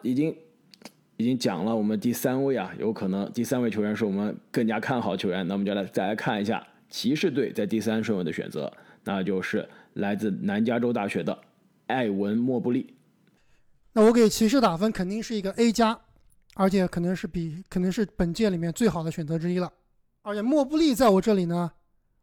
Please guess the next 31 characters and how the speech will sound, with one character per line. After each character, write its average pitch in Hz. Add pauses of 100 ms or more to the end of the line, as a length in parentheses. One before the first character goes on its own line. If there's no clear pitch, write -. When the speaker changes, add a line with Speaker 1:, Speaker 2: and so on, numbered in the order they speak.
Speaker 2:
我 190
刚 196
刚 202
说 190
了， 170 (680)
我 202
认 262
为 214
这 240
届 202
最 214
强 160 (300)
不 190
是 220
格 175
林， 165 (260)
不 180
是 196
康 175
宁 165
汉 165
姆， 165 (340)
这 240
届 226
最 240
强 165
的 175
球 165
员 156 (440)
就 180
是 160